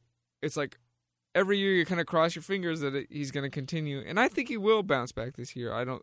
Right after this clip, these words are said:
I don't think it's possible for him to hit as many weak ground outs as he did last year. I think he kinda knows. I think it took him that year of losing a step to change,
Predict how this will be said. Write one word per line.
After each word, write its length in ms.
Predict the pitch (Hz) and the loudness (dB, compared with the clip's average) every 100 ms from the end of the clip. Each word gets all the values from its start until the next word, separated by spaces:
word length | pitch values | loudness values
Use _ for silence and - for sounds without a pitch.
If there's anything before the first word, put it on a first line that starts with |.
| - | -8
I 120 | 120 | -6
don't 260 | 131 135 127 | -4 -6 -6
think 140 | 131 | -8
it's 120 | 131 | -10
possible 680 | - 127 127 131 127 127 123 _ _ _ _ _ | -6 -4 -4 -4 -4 -4 -6 _ _ _ _ _
for 120 | - 131 | -6 -4
him 280 | 165 127 117 | -2 -2 -4
to 140 | 120 | -8
hit 300 | 131 127 120 - _ _ _ _ _ _ _ _ _ _ _ | -6 -4 -4 -6 _ _ _ _ _ _ _ _ _ _ _
as 140 | 139 127 | -4 -2
many 340 | 127 127 120 | -2 -2 -4
weak 280 | 117 131 113 _ | -6 -6 -6 _
ground 340 | - 139 131 123 | -4 -2 0 0
outs 260 | 123 - | 0 -2
as 80 | 123 | -4
he 80 | 123 | -4
did 180 | 120 117 | -4 -4
last 340 | 110 117 - | -4 -6 -6
year. 260 | 123 120 120 | -6 -4 -4
I 60 | 123 | -6
think 360 | 127 117 - _ _ _ - _ _ | -8 -12 -14 _ _ _ -20 _ _
he 60 | 135 | -10
kinda 280 | - 139 139 | -4 -2 0
knows. 640 | 135 135 139 139 127 - - | 2 2 4 2 0 -8 -10
I 80 | 143 | -4
think 140 | 180 | -2
it 140 | 156 - | -2 -2
took 220 | 190 185 | -4 -2
him 140 | 156 | -2
that 180 | 143 98 | 0 0
year 420 | 143 143 147 139 | 0 2 4 2
of 360 | 110 139 123 - _ _ _ _ - | 2 0 -2 -10 _ _ _ _ -2
losing 400 | 151 170 151 139 | 2 2 2 -2
a 40 | |
step 480 | 131 - 139 131 _ _ _ _ _ _ | -4 0 0 0 _ _ _ _ _ _
to 100 | 143 | -10
change, 680 | - 147 135 123 120 127 | -2 -2 -2 -4 -8 -14